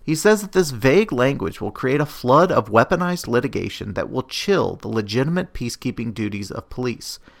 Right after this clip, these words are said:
Highly effective partnerships between local and federal law enforcement agencies will have to be reevaluated. And, as we mentioned last week on the Flyover View, the Associated Press obtained a letter from the Justice Department telling Missouri lawmakers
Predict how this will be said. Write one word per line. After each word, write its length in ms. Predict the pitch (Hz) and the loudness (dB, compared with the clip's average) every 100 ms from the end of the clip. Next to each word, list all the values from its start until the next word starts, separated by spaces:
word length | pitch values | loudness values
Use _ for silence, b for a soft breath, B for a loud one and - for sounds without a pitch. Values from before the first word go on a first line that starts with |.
| b | b
Highly 340 | 120 135 165 | 2 4 4
effective 440 | 156 147 135 143 | 4 2 2 -2
partnerships 680 | - 110 104 117 - 113 - | 0 2 2 -2 -6 -8 -8
between 300 | - - 120 | -16 -8 -4
local 300 | 107 120 156 | 0 -2 -2
and 120 | 156 | -6
federal 320 | 143 120 131 110 | 0 2 2 2
law 180 | 131 | 2
enforcement 480 | 240 - 107 - 98 | 0 0 -2 -2 -4
agencies 560 | 101 98 101 - 127 - B B | -2 -2 -4 -4 -6 -6 B B
will 100 | B | B
have 200 | 131 160 160 | 2 2 0
to 60 | |
be 120 | - 175 | 0 2
reevaluated. 920 | 151 175 160 151 214 120 87 - - b b b - | 4 2 4 0 -2 -4 -6 -10 -16 b b b -10
And, 400 | - 160 104 - - | 0 2 2 -2 -2
as 240 | 120 127 | 2 2
we 160 | 113 120 | 2 -2
mentioned 360 | 110 120 135 107 | 0 0 -2 2
last 300 | 107 120 - | 4 4 0
week 180 | 127 | -4
on 120 | 123 107 | -2 -4
the 40 | |
Flyover 560 | - 120 175 123 107 104 | -2 0 2 0 -2 -4
View, 320 | 101 104 147 | -4 -4 -4
the 160 | 143 | -2
Associated 540 | 143 143 175 - 170 165 | -2 0 0 2 0 0
Press 240 | 175 180 | -2 -2
obtained 340 | 147 - 165 160 | -4 -6 -6 -4
a 60 | |
letter 300 | 143 131 175 | -2 -2 -2
from 180 | 170 156 | -4 -8
the 80 | 143 | -6
Justice 400 | 131 143 - - | -2 -2 -2 -10
Department 420 | - 120 110 104 | -6 -4 -2 -4
telling 300 | - 147 160 | -6 -6 -6
Missouri 320 | 151 139 127 | -4 -2 0
lawmakers 640 | 120 110 110 113 135 135 | 2 2 2 0 -2 -8